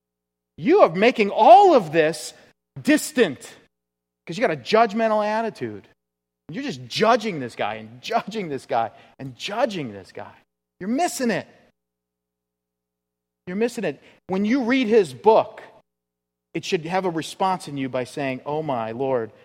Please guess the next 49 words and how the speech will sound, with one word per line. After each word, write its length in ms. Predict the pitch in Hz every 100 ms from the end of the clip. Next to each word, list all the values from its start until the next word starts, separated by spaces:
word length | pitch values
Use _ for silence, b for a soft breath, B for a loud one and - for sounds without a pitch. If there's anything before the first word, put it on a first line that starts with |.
| b _
please 260 | - 165 160
have 220 | 160 120 - _
the 80 | -
same 460 | - - 165 170 165
mercy 360 | 156 135 147
on 80 | 139
him 180 | 135 131
that 80 | 123
you've 140 | 120
had 200 | 120 113
on 160 | 110 110
me. 220 | 101 95 _ _ _ _ _ _ _ _ _
And 80 | 127
if 60 |
you'd 160 | 139 156
open 240 | 160 175
the 80 | 170
door 240 | 131 151 147
for 120 | 135
me 100 | 135
to 80 | 131
talk 300 | 131 123 -
to 60 |
him, 140 | 117 113
I 80 |
would 120 | 123 123
love 200 | 123 117
to 60 |
talk 300 | - 110 104
to 60 | 104
him. 80 | 101 _ _ _ _ _ _ -
I 60 |
don't 80 | 165
want 120 | 143
to 60 | -
see 100 | 139
this 120 | 120
guy 180 | 127 117
in 60 |
hell. 140 | 113 131
I 20 |
want 140 | 139
to 60 | -
see 60 | 131
him 100 | 117
in 60 |
heaven." 320 | 113 113 104 90 _ _ _ _ _ _ _ _ _ _ _ _ _ _ _ _ _ _ _ _ _
You 60 | 123
see, 300 | - 147